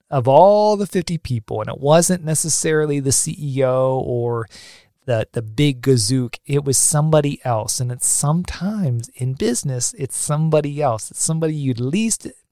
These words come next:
suspect who actually has the power and influence in the room. And I learned that by just doing this icebreaker. I also learned that the person who was my advocate, the one who actually invited me to participate in this presentation,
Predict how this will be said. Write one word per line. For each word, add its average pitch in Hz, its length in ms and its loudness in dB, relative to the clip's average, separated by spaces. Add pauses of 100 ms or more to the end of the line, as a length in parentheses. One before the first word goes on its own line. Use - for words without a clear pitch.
(120)
suspect - 760 -2
who 131 80 -4
actually 135 280 -8
has 123 220 -8
the - 200 -20
power 156 560 2 (320)
and 123 200 -10
influence 147 580 2
in 127 60 -4
the 123 100 -6
room. 139 240 -4
And - 100 -10
I 135 100 -2
learned 170 560 2
that 101 300 -6 (520)
by 139 140 2
just 147 300 6
doing 170 380 6
this 160 200 0
icebreaker. 113 800 -2 (480)
I 202 160 0
also 233 240 2
learned 143 380 0
that 139 100 -4
the - 80 -8
person 220 440 0
who 135 180 2
was 120 180 -2
my 117 300 -2
advocate, 196 520 -4 (560)
the 135 100 6
one 139 140 2
who 139 100 -2
actually 131 360 -4
invited 123 480 -4
me 139 280 -8
to - 120 -8
participate 135 600 -4
in 139 60 -10
this 127 120 -8
presentation, 143 760 -2